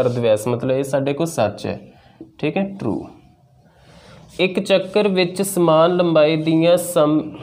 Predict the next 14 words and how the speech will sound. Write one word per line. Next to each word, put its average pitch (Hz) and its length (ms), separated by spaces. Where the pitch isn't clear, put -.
ਸੀਮਿਤ 175 560
ਜੀਵਾਵਾਂ 143 520
ਹੁੰਦੀਆਂ 123 460
ਹਨ। 113 320
ਸਮਾਨ 143 560
ਲੰਬਾਈ, 117 380
ਬਰਾਬਰ 131 480
ਲੰਬਾਈ, 113 440
ਸੀਮਿਤ, 135 520
ਅਸੀਮਿਤ 165 480
ਹੋ 160 120
ਸਕਦੀਆਂ, 113 480
ਠੀਕ 143 260
ਹੈ। 180 220